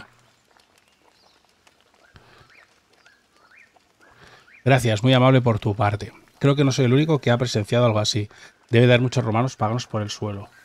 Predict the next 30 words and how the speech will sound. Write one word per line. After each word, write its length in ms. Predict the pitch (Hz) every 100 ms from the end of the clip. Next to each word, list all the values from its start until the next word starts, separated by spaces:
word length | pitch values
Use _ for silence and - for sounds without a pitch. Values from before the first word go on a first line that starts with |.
| _ _
En 60 | -
cualquier 240 | 110 117
caso, 340 | 123 127 170 185 - _ _ - - -
las 160 | 110 107
ruinas 220 | 127 123
están 160 | 123
encantadas. 840 | 127 120 110 104 104 104 101 - - 196 _ _ _ _ _ _ _ _ _ _ _ _ _ _ _ _ -
Vale. 280 | 131 139 - _ - - - -
Pues 200 | 117 151
oye, 160 | 170
creo 140 | 131 170
que 80 | 175
ha 80 |
sido 180 | 131 175
muy 360 | 143 135 170 190
fructífero 680 | 131 110 - 160 160 185 175
hablar 220 | 120 143
con 160 | 131
ellos, 360 | 131 131 107 -
¿eh? 120 | 165 - _ - _ - - -
Me 120 | 113 123
ha 40 |
gustado 380 | 160 - 120 110
verte, 320 | 110 104 107
maestro 340 | 107 - 113
Mahler. 360 | 110 113 104 110
Vuelve 340 | 113 139 156
en 140 | 156 123
otro 180 | 131 120
momento. 460 | 107 107 104 -